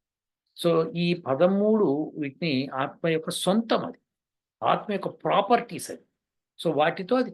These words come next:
చేసుకుంటుంది. ఎప్పుడైతే అది ఈ సృష్టిలోకి రావాలని కోరుకుంటుందో అప్పుడు ఈ శరీరంతో కర్మలు చేయాల్సి వస్తుంది.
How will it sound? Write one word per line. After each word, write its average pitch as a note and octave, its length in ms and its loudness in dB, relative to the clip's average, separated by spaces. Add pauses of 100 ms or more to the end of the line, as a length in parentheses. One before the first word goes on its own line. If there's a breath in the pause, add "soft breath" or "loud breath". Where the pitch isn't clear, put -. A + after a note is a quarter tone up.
చేసుకుంటుంది. - 480 -4 (600)
ఎప్పుడైతే G3 600 0
అది F#3+ 280 0
ఈ F#3 180 -6
సృష్టిలోకి F#3 680 2
రావాలని E3+ 560 4
కోరుకుంటుందో C#3 1000 0 (260 loud breath)
అప్పుడు D3 640 2
ఈ D#3 160 -4
శరీరంతో F3+ 520 0
కర్మలు C#3 340 -2
చేయాల్సి B2+ 380 -12
వస్తుంది. - 320 -18